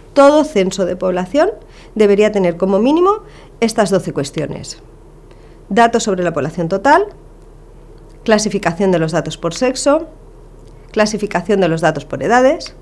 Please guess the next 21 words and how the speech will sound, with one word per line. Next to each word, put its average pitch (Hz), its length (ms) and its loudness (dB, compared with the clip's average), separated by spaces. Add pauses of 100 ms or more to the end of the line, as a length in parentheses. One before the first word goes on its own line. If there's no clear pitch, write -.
(1160)
clasificación 214 680 0
de 190 80 4
los 175 100 0
datos 180 240 -2
por 143 160 -8
estado 131 300 -6
civil, 277 420 -4 (640)
lugar 185 340 2
de 156 100 0
nacimiento, 269 760 0 (840)
nacionalidad, 196 840 2 (1300)
lengua 208 340 6
o 170 60 4
lenguas 170 360 0
habladas, 277 640 0 (1400)
grado 202 280 6
de 175 60 2
instrucción 175 540 -2
o 151 60 0
de 147 60 -2
formación, 240 720 -2